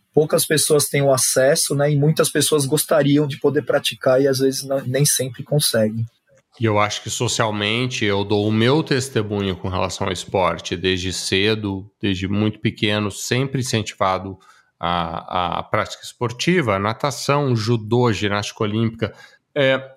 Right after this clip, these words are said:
Speaker 2: o esporte nos traz algumas coisas, que é, primeiro, a vontade de vencer, de ser melhor. Segundo, é, é aprender a lidar com a frustração, gente.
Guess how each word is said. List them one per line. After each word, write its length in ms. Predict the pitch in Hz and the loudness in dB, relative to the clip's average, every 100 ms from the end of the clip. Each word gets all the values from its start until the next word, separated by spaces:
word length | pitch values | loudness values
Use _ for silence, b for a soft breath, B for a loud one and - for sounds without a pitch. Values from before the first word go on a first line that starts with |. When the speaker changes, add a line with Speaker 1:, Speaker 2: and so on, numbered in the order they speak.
| - | -2
Speaker 2:
o 80 | 196 | 0
esporte 640 | 175 - 226 226 220 202 | 0 0 2 2 0 -2
nos 220 | 180 139 | -2 -2
traz 340 | - 156 160 143 | 0 0 2 -2
algumas 420 | 143 143 135 127 | -4 -4 -4 -4
coisas, 500 | - 113 107 107 - | 0 0 0 -2 -2
que 140 | - | -2
é, 60 | 104 | -2
primeiro, 440 | - 147 131 107 | 0 0 2 2
a 20 | 101 | 0
vontade 380 | 113 113 117 | -2 0 -2
de 80 | 113 | -2
vencer, 480 | 120 127 127 98 92 | 0 0 0 -4 -4
de 80 | - | -4
ser 180 | 110 107 | -4 -2
melhor. 400 | 117 104 101 107 | 0 0 0 -2
Segundo, 600 | - 156 143 127 107 104 B B _ | -2 0 0 0 -2 -6 B B _
é, 480 | 110 113 113 107 110 - | 0 2 4 2 0 0
é 600 | 117 107 107 104 104 120 _ _ _ - | 0 2 2 2 0 -6 _ _ _ -4
aprender 880 | 123 - 143 139 127 120 160 196 - | -4 0 2 2 0 4 4 2 -2
a 100 | 156 | 0
lidar 540 | 151 143 120 127 143 165 | 2 0 2 2 2 0
com 100 | 160 | -6
a 80 | 135 | -6
frustração, 1160 | 170 175 175 202 185 180 - - 147 156 170 | -4 -4 -2 -2 -2 -2 -2 0 2 2 2
gente. 460 | 113 104 104 104 | 0 0 -2 -4